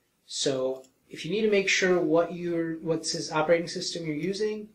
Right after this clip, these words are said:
just right click on Computer and go to Properties. And under System Type, you'll see sixty-four bit or thirty-two bit operating system. So I'm on a sixty-four bit system. I'll open up my sixty-four bit folder.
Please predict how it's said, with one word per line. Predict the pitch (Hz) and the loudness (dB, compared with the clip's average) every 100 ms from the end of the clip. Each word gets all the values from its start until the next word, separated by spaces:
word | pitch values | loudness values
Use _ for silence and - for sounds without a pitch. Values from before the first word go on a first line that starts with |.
| _ | _
just | 127 - | -8 -4
right | 151 156 | -4 -2
click | 165 156 - | -2 -2 -4
on | 135 135 127 131 - | -10 -10 -12 -18 -20
Computer | - - 208 202 196 | -16 -6 -2 0 0
and | 139 | -2
go | 123 | -6
to | |
Properties. | 120 180 185 185 185 185 - - _ - - _ _ - | -4 0 0 0 -2 -2 -6 -14 _ -20 -20 _ _ -18
And | 131 127 - | -14 -14 -14
under | 135 131 127 | -12 -10 -6
System | - 143 - 135 | -4 -4 -6 -8
Type, | 165 165 165 | -4 -4 -2
you'll | 143 | -4
see | - 143 135 131 131 | -4 -4 -2 -4 -6
sixty-four | - 170 - 165 170 160 | -6 -8 -8 -4 0 2
bit | 165 165 | 2 0
or | 147 | -2
thirty-two | - 143 139 143 | -4 -4 -4 -6
bit | 139 123 | -6 -6
operating | 120 120 117 120 | -8 -10 -16 -16
system. | - 120 - - - | -16 -14 -16 -18 -20
So | - - 131 | -18 -14 -8
I'm | |
on | 147 | -4
a | 147 | -4
sixty-four | - 156 156 151 196 185 | -4 -6 -8 -2 2 2
bit | 185 - | 0 -4
system. | 180 - 175 175 - - - - _ _ | -6 -4 -2 -4 -6 -20 -20 -20 _ _
I'll | 127 | -10
open | 131 135 | -8 -8
up | 139 | -10
my | 135 | -10
sixty-four | 127 139 - 139 - 131 | -10 -8 -10 -12 -8 -8
bit | 123 - | -8 -16
folder. | - 113 - - | -18 -18 -18 -20